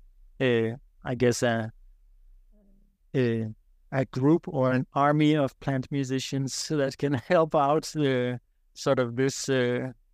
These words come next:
um, yeah, this life positive message that we're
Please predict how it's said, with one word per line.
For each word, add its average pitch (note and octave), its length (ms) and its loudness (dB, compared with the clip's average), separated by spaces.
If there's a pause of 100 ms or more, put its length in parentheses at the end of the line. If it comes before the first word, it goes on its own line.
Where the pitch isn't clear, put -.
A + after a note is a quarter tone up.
(920)
um, A2+ 520 -4 (240)
yeah, B2 160 0
this B2 180 0
life B2 320 2
positive B2 500 0
message A#2 540 -2
that - 200 -6
we're A2+ 300 -4